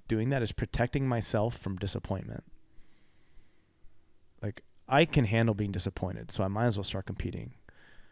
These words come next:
right now. And, um,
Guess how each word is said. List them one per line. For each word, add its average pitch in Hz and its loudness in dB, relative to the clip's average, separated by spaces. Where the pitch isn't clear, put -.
right - -4
now. 107 -8
And, 104 0
um, 95 -2